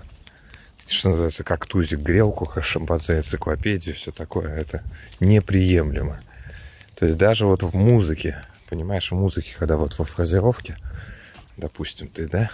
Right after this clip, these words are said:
и вы играешь мелодию, вот если какие-то тычки,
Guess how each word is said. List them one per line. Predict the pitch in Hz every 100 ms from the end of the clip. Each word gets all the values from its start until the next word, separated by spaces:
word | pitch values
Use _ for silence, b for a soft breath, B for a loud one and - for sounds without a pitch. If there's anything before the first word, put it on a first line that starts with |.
| - - _ B B B B B B B B _ _ B B B -
и | 82
вы | 78 85 82 82
играешь | 95 92 -
мелодию, | 92 90 92 80 78
вот | 80 -
если | -
какие-то | - - 92
тычки, | 92 - 104 - - 110 123 110